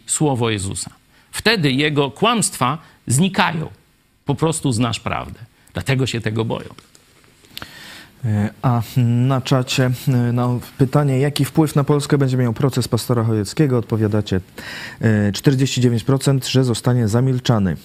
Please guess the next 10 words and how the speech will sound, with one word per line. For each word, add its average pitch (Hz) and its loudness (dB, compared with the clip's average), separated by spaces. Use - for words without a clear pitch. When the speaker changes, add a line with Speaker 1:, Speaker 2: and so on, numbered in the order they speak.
Speaker 2:
E, 90 2
trzydzieści 117 0
sześć 113 0
procent, 120 0
że 101 0
pokaże 151 2
Polakom, 98 0
że 104 -2
mamy 95 0
inkwizycję. 120 0